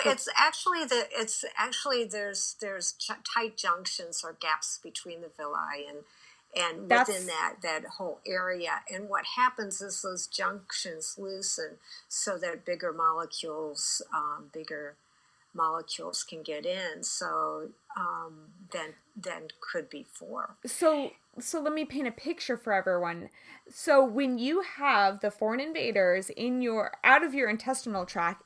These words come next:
Speaker 1: into your, basically floating around in your body, right? You know, something,
Speaker 2: Yeah.
Speaker 1: something
Speaker 2: And that's,
Speaker 1: happens. That's leaky
Speaker 2: and
Speaker 1: gut.
Speaker 2: that's a good thing. That's a good thing.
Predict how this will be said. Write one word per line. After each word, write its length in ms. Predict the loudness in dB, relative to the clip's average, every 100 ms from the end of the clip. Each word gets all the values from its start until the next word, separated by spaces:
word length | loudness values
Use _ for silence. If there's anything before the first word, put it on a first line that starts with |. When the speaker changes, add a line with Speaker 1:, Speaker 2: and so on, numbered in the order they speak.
| -2
Speaker 1:
into 340 | 0 0 0
your, 200 | 4 4
basically 460 | 4 2 2 0 0
floating 300 | 6 6 8
around 280 | 8 8 6
in 100 | 2
your 100 | 6
body, 380 | 8 6 4
right? 440 | 2 4 4 4 -2 -14 -20 -8
You 100 | 0
know, 120 | 2 4
something, 300 | 2 4 4
Speaker 2:
Yeah. 120 | 2 -2 -12
Speaker 1:
something 360 | 0 2 2 2
Speaker 2:
And 80 | 10
that's, 220 | 10 12
Speaker 1:
happens. 360 | 8 6 0 6
That's 280 | 8 8
leaky 240 | 4 0 4
Speaker 2:
and 80 | 8
Speaker 1:
gut. 220 | 8 8
Speaker 2:
that's 80 | 4
a 40 |
good 240 | 2 0 2
thing. 280 | 0 0 -4
That's 260 | -6 -4
a 60 | -6
good 300 | -6 -6 -8
thing. 200 | -14